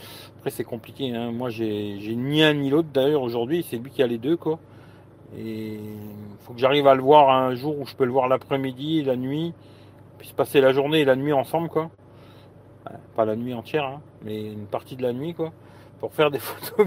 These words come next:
vidéo. Et je sais pas quand c'est que j'aurai l'occasion de faire ça, mais on essaiera, tu vois. Par contre, ici, il fait super froid, hein. Pan, pan, pan. Euh, pas besoin d'un test complet pour photo vidéo, tout le monde s'en tape. Ouais, ouais, c'est pour ça que je...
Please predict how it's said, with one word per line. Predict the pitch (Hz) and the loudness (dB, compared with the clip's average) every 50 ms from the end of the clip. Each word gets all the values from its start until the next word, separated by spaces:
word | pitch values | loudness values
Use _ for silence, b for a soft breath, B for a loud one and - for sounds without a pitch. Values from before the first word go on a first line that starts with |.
| 170 | 0
vidéo. | - 170 160 151 151 160 170 185 196 190 B B B B 175 175 170 B B B | 0 -4 -2 0 2 2 2 2 0 -2 B B B B -14 -14 -16 B B B
Et | - 131 135 135 131 127 123 | 0 2 4 4 4 2 0
je | 127 135 139 | 0 -2 -2
sais | - 156 | -2 0
pas | 143 - 160 | 2 2 2
quand | - 156 139 | 4 2 0
c'est | - - 143 | 0 -2 -4
que | 131 | -4
j'aurai | 123 127 123 127 | -4 -4 -4 -2
l'occasion | 127 120 110 - 127 117 123 143 | -2 -2 0 0 0 0 0 -2
de | 127 - | -6 -6
faire | - 117 | -8 -4
ça, | - - 143 151 | 0 0 0 0
mais | 147 127 113 110 110 | 0 -2 -2 -2 -2
on | 110 110 110 | -2 -2 -4
essaiera, | 117 113 - 127 117 101 101 98 | -6 -4 -4 -2 -2 -2 -4 -6
tu | - - | -12 -16
vois. | - - - - - - - - - - - - - - - | -20 -20 -20 -20 -20 -20 -20 -20 -20 -20 -18 -18 -12 -4 -2
Par | 139 - | -2 -2
contre, | - 160 - - | 0 -2 -6 -6
ici, | - - 156 | -8 -14 -14
il | 143 | -12
fait | - 110 | -10 -12
super | 104 - - - - 127 117 | -12 -12 -14 -14 -12 -12 -12
froid, | - - - 90 78 76 | -12 -14 -14 -14 -14 -14
hein. | - - - | -16 -18 -18
Pan, | - - | -18 -16
pan, | - - - | -16 -16 -16
pan. | - - - - - B B B B B B B B B B B B B B B - - - - | -16 -16 -18 -18 -20 B B B B B B B B B B B B B B B -20 -20 -16 -14
Euh, | - 113 120 120 120 120 120 123 123 120 120 120 120 120 120 120 120 117 113 - - - | -12 -10 -10 -10 -8 -10 -10 -10 -10 -8 -8 -8 -6 -6 -6 -6 -8 -8 -10 -12 -4 2
pas | - 185 185 | 4 4 4
besoin | 180 180 190 185 175 170 175 180 190 190 190 196 190 | 6 6 4 4 4 4 2 2 2 2 2 2 2
d'un | 185 180 170 165 | 2 2 2 0
test | - - 185 170 - - 170 | 0 -4 -6 -4 -2 -2 -2
complet | - - 165 151 - - 165 175 180 170 | -2 0 -2 -4 -2 0 2 2 2 2
pour | - 156 - - | 0 -4 -10 -6
photo | - 160 151 - 165 | -6 -4 -2 -2 -2
vidéo, | 147 143 143 135 147 156 170 180 175 | -2 -2 -4 0 2 4 4 4 4
tout | 170 - 165 | 2 -2 -4
le | 156 160 | -4 -4
monde | 165 160 156 | -4 -4 -4
s'en | - 165 151 | -4 -4 2
tape. | - 165 147 117 - 113 | 4 4 4 4 2 -2
Ouais, | 120 135 147 143 | 0 2 2 2
ouais, | 135 143 139 | 2 0 -2
c'est | - - | -2 -6
pour | 123 117 | -8 -4
ça | - 170 156 | -2 -2 -2
que | 131 | -2
je... | 131 127 120 120 120 120 117 | -4 -6 -4 -4 -4 -4 -6